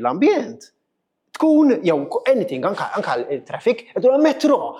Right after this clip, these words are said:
Ftit wara rridu naraw kux tajjeb, rridu naraw kux wert, ta' xi biljuni ta' qara, te. Few years down the line, dik issir pesisa. Eh, ħan, ħan nagħtuk inċentiv,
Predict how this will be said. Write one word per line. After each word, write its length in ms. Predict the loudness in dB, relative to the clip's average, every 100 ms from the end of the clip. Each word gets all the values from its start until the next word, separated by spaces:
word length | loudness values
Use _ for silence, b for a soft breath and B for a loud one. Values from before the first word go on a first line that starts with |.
| B _ -20 -16
Ftit 240 | -2 0 2
wara 160 | 4
rridu 240 | 4 4 0
naraw 220 | -2 -4
kux 160 | -4 -2
tajjeb, 280 | 2 2 2
rridu 120 | 0
naraw 140 | -2 -2
kux 140 | -2 2
wert, 220 | 2 2 0
ta' 100 | -2
xi 100 | -2 -2 -2 0
biljuni 380 | 2 4 2 -2
ta' 80 | 0
qara, 220 | 0 0
te. 120 | -4 -6 B B _
Few 220 | -2 2
years 180 | 2 2
down 160 | 0
the 60 | 2
line, 220 | 2 2 0
dik 100 | -2
issir 180 | -2 -2
pesisa. 460 | -2 -6 -8 -8 -12 -14 b b
Eh, 200 | -2 0 -2
ħan, 100 | -6
ħan 120 | -6 -6
nagħtuk 220 | -6 -4
inċentiv, 640 | -2 -2 -2 0 0 -2